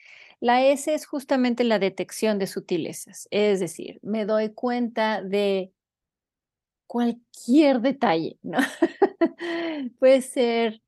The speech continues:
a nivel visual, a nivel olfativo, a nivel, vaya, hasta el sexto sentido de la piel, ¿me entiendes? Y de la intuición. Y al ratito vamos a entender por qué la intuición, pero puede ser un, lo que decíamos, este,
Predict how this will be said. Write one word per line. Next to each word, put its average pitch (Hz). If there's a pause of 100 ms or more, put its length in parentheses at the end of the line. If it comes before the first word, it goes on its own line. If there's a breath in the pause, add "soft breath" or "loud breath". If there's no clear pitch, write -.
a 214
nivel 190
visual, 233
a 190
nivel 170
olfativo, 220
a 190
nivel, 175
vaya, 170 (1040)
hasta 202
el 214
sexto 240
sentido 208
de 185
la 160
piel, -
¿me 180
entiendes? 170
Y 180
de 160
la 170
intuición. 165
Y 175
al 170
ratito 180
vamos 165
a -
entender 165
por 175
qué 180
la 165
intuición, 160
pero 180 (580 soft breath)
puede 247
ser 240
un, 226 (200)
lo 233
que 233
decíamos, 240
este, 202